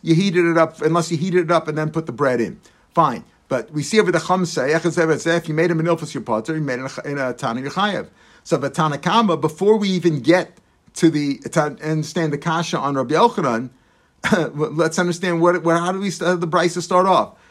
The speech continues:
If it's Me'isa, uh, Beis Shammai says patur, and Beis Hillel says chayiv, and Rechlita, Beis Shammai says mechayiv. What kind of sense does that make?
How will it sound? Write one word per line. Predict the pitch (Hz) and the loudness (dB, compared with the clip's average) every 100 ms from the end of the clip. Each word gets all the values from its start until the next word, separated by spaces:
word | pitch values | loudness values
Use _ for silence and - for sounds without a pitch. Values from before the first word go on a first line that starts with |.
| _ | _
If | - 156 | -6 -4
it's | 151 | -2
Me'isa, | 156 160 247 240 220 220 214 208 202 - _ - | -2 0 2 2 4 4 4 0 -2 -8 _ -2
uh, | 170 175 | 2 4
Beis | 170 190 | 2 0
Shammai | 208 196 | 0 0
says | 190 196 | -2 -4
patur, | 170 190 190 196 190 185 | 0 2 2 -2 0 2
and | 185 185 | 0 0
Beis | 185 185 | -2 -2
Hillel | 190 | -2
says | 170 170 | -4 -4
chayiv, | 170 143 113 | 0 0 0
and | 127 | -6
Rechlita, | 135 160 254 254 214 | -6 -2 0 2 2
Beis | 185 | 0
Shammai | 185 185 | 0 -2
says | 165 | -2
mechayiv. | 180 180 170 170 | -2 -2 0 -2
What | 151 175 | -4 -4
kind | 208 | -4
of | 196 | -2
sense | 208 175 | -4 -2
does | |
that | 175 | -2
make? | 170 113 | -2 -2